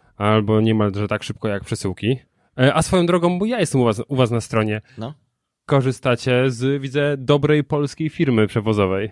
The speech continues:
Speaker 2: Z Impostu, tak.
Speaker 1: No. I co, spoko?
Speaker 2: Jak na tyle paczek, co wysyłamy, mówię, w roku gdzieś tam około dwudziestu tysięcy wysyłamy paczek,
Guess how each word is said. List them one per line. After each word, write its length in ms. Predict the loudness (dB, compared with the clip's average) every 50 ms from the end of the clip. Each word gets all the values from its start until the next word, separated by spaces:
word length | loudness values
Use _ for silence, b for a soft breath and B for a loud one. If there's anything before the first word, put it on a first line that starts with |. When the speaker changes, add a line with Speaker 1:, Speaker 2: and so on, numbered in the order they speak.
| -10 _ _
Speaker 2:
Z 120 | -14 -14
Impostu, 380 | -12 -10 -10 -10 -10 -12 -16 -14
tak. 220 | -14 -14 -12 -10 -6
Speaker 1:
No. 360 | -2 -2 0 0 0 -2 -6 -8 _ _ _ _ _ _ -6
I 100 | -6 -4
co, 140 | -2 -4
spoko? 400 | -2 -2 -2 0 2 2 0 0 -2 _ _ _ _ _ _ _ _ _ _ _ _ _ _
Speaker 2:
Jak 340 | -4 2 2 2 2 2 0
na 100 | -2 0
tyle 280 | 0 2 2 4 4 4
paczek, 320 | 4 2 2 2 -2 -2
co 140 | 0 -2 -2
wysyłamy, 460 | -2 0 0 2 4 4 4 4 4
mówię, 240 | 2 2 2 2 0
w 60 | 0
roku 240 | -2 -2 -2 -4 -6
gdzieś 200 | -4 -6 -4 -2
tam 100 | -2 -2
około 180 | -2 -2 -2
dwudziestu 320 | 0 0 -2 -2 -2 -6 -12
tysięcy 380 | -10 -4 -2 0 0 -2 -4
wysyłamy 400 | -8 -12 -10 -6 -6 -4 -4 -4
paczek, 480 | -4 -4 -4 -2 0 -2 -2 -2 -6